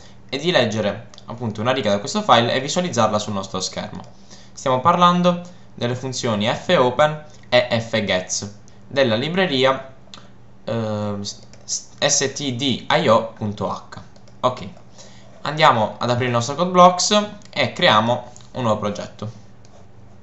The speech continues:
Sempre una console application in C plus plus, che io chiamerò Pino, e invece Pino ce l'ho già, facciamo Pino due,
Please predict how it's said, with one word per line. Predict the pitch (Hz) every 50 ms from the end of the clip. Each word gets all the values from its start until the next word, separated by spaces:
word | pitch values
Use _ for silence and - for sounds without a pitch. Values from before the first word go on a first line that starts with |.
| - - - - - - - - - - - - - - -
Sempre | - - - 123 110 - 107
una | 104 101
console | - 107 104 - 117 117
application | - - - 175 175 170 175 175 - 208 202 202 202 - - - - - - - - - - - - - - - - -
in | - 110 110 101
C | - - 120
plus | 117 143 170 170
plus, | - - 120 113 117 120 - - - 165 175 175 175 - - - - - - - - - - - - - - - - - - - -
che | - 117
io | 117 113 110 107 107 - - - - - - - -
chiamerò | - 131 131 127 120 120 117 117 - - - - - - - - - - - - - -
Pino, | 113 98 90 87 104 135 170 208 202 - - - - - - - - -
e | - 110
invece | 110 107 107 104 101 - 101
Pino | - 107 101 98
ce | 95 - 151
l'ho | 185 180
già, | - 131 139 151 - - - - - - - - - - - - -
facciamo | - - - 107 107 - - 117 110 -
Pino | - 127 135 156
due, | 156 156 156 165 185 202 196 -